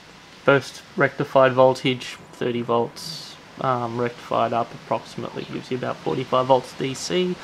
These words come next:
doubled about ninety volts, so that's pretty neat. Got another little transformer, half wave rectified negatively, and a, um, potentiometer as well to give you anywhere from around about zero to thirty-seven volts.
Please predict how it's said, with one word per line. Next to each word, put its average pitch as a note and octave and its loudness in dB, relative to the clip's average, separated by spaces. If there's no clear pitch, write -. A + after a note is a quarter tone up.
doubled E3+ 8
about C#3+ 4
ninety E3 6
volts, E3 6
so C#3 2
that's B2+ -2
pretty B2+ 0
neat. D#3 0
Got D#3 6
another C#3+ 6
little F3 8
transformer, D#3 4
half C3+ 6
wave C3+ 6
rectified C3+ 4
negatively, C#3+ 2
and C#3 4
a, C3 4
um, B2 2
potentiometer C3 2
as B2+ 2
well C3+ 6
to - -8
give B2+ 0
you C3 2
anywhere B2+ 2
from B2 -2
around B2 2
about A#2+ 2
zero A#2+ 6
to - -4
thirty-seven A#2+ 0
volts. B2 4